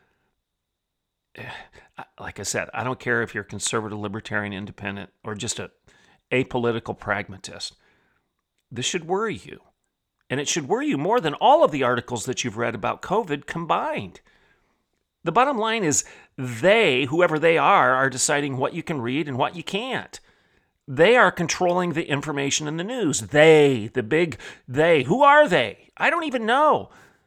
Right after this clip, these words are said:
They determine what articles will trend and what ones will be trashed.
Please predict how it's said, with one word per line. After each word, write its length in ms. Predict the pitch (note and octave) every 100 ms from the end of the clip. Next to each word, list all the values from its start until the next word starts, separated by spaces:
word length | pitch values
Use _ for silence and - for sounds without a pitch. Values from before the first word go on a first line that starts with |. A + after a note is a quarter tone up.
| _ _
They 440 | C3 B2+ F3 G3+ F#3
determine 440 | C3+ - C#3+ C#3+
what 160 | C3+ C#3+
articles 640 | C3+ D#3 D3+ - G#2+ F#2+ G#2+
will 180 | A#2+
trend 600 | A#2 - - D#3+ B2+ G#2+
and 140 | B2 A#2+
what 240 | C3+ D3+
ones 340 | B2+ C3+ C3+ A2
will 160 | B2+
be 160 | B2+ C3+
trashed. 880 | - - F#3 G#3 A2+ - - -